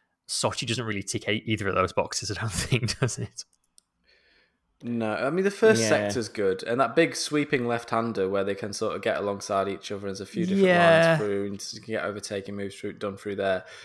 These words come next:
Speaker 2: you know, there's parts of this track that I think are really interesting and really, really,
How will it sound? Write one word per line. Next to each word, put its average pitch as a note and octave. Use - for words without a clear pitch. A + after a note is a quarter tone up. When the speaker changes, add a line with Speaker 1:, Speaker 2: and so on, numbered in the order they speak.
Speaker 2:
you D3
know, G#2+
there's F3
parts A#3
of C#3
this B2
track -
that F2
I F2+
think A#2
are A2+
really B2
interesting A2
and G#2
really, A2+
really, A2+